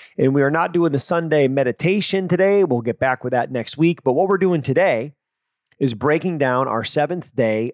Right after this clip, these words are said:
of the Ironclad Original Series podcast, One Week Challenge. And today, my friend Ashley Horner comes on and gives you a challenge to run a five K every day for a week.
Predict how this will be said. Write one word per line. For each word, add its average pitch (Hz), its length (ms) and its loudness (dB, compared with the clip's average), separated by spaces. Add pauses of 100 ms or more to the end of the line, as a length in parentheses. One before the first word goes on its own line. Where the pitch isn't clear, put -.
of 110 300 -2
the 123 160 -4
Ironclad 147 540 0
Original 131 360 -2
Series 135 360 -2
podcast, 104 640 -4
One 110 300 -6
Week 120 160 -8
Challenge. 101 500 -2
And 107 120 -14
today, 147 260 2
my 131 160 -2
friend 120 320 -4
Ashley 135 440 -2
Horner 123 520 -2 (540)
comes 151 240 0
on 139 200 0
and 131 140 -6
gives 135 240 0
you 139 140 2
a 135 40 0
challenge 165 540 0
to 139 120 -2
run 135 260 0
a 123 120 -8
five 160 480 0
K 139 400 0
every 127 280 -2
day 117 240 0
for 113 180 -6
a 113 80 0
week. 120 380 -4